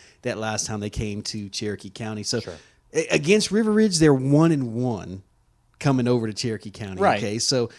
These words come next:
Speaker 1: I know you mentioned that Rome's record is maybe marginal at best.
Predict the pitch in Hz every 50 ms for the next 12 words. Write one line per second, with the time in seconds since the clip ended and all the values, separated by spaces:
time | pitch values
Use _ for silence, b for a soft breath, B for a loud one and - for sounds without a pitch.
0 | B B - 123 127 135 143 143 139 139 139 143 139 156 139 131 123 117 113 120
1 | 127 135 147 151 156 156 156 147 - 139 135 151 175 170 165 165 - 170 165 170
2 | 175 180 175 170 165 170 190 180 170 165 165 170 180 190 170 175 175 180 185 185
3 | 190 190 175 - - - _ - - 160 160 156 165 165 180 170 165 165 165 175
4 | 170 143 147 143 160 151 139 147 160 - - - - -